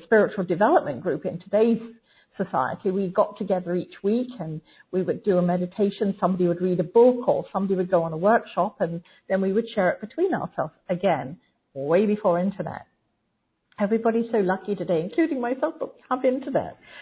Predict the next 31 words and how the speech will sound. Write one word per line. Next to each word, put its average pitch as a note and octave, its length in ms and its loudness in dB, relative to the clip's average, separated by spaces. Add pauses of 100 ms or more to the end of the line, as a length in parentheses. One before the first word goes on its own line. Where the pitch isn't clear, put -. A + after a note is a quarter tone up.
(120)
that - 100 -18
we - 120 -2
can A3+ 140 -2
access A3+ 440 2
all F#3 80 4
this F3+ 220 -2
information. E3+ 680 -4
So, G#3 180 6 (460)
uh, A3 220 6 (560)
one C4+ 240 4
of E4+ 100 4
the, G3+ 420 6
uh, E3+ 240 6
people A#3 260 0
in F3 120 0
our E3+ 160 -4
group F3+ 540 -2 (440)
had F3+ 260 2 (120)
said, E3+ 320 0 (220)
"Hey, C4+ 200 -2
there's B3 200 0
this B3+ 180 0 (840)
college D#4 480 0
of F#3 120 -8 (340)
metaphysics G#3+ 720 -4 (160)
in F3 500 -6
Stansted F3+ 520 -8
in G3+ 120 -6
Essex D#4+ 360 -8 (100)
in D3+ 240 -4
England. B3 480 -2